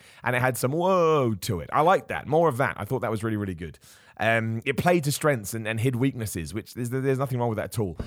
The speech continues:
Anything with Miro in it is fine, and seeing him team with Skin, s-, Skin? <laughs> Miro and Skin. And Darby Allin's just nuts, so I, I enjoyed that. Although it actually brings us to another point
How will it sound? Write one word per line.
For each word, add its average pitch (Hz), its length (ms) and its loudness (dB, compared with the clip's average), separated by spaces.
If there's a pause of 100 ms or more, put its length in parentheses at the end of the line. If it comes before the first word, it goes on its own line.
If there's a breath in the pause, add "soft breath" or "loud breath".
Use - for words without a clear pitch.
(160 loud breath)
Anything 196 260 4
with 165 120 4
Miro 160 360 4
in 151 80 2
it 110 80 -2
is 117 120 -2
fine, 143 260 4
and 131 100 0
seeing 131 200 0
him 120 100 -2
team 127 220 -2
with 104 100 -2
Skin, 127 380 -2
s-, - 160 -12 (120)
Skin? 185 680 0 (640)
<laughs> - 680 0
Miro 120 300 2
and 135 100 -2
Skin. 131 460 0 (340 loud breath)
And 107 100 -8
Darby 143 280 4
Allin's 113 220 0
just 101 180 -8
nuts, 110 240 -4
so 101 140 -2
I, 101 200 0
I 101 80 -4
enjoyed 104 360 -6
that. 127 100 2
Although 196 140 2
it 233 60 6
actually 226 260 2
brings 180 260 0
us 165 80 0
to 147 140 0
another 165 220 4
point 85 400 -12